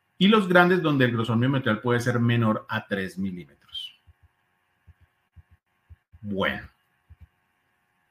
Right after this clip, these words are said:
Tenemos aquí entonces, eh, la sintomatología, eh, el spotting postmenstrual, como les dije, que es lo más frecuente. Puede haber también un spotting intermitente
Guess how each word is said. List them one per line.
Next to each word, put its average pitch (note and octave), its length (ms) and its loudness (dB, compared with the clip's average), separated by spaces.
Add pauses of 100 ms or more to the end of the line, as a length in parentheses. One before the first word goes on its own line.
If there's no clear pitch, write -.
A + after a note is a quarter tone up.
(720)
Tenemos D3+ 340 4
aquí E3 240 4
entonces, E3+ 680 4
eh, C#3+ 380 4
la C3+ 140 8
sintomatología, C3+ 1080 2 (640)
eh, C3 480 6 (420)
el B2+ 220 0
spotting D3+ 400 -2
postmenstrual, C#3+ 500 2
como D#3 140 -2
les A#2 160 0
dije, F3 460 -2
que A#2 140 -2
es A2+ 40 0
lo B2+ 120 2
más C3+ 200 0
frecuente. F#3+ 600 -2 (140)
Puede C3+ 160 4
haber C#3+ 180 2
también D3 420 -2
un D3 120 2
spotting C#3+ 400 -2
intermitente C3+ 880 0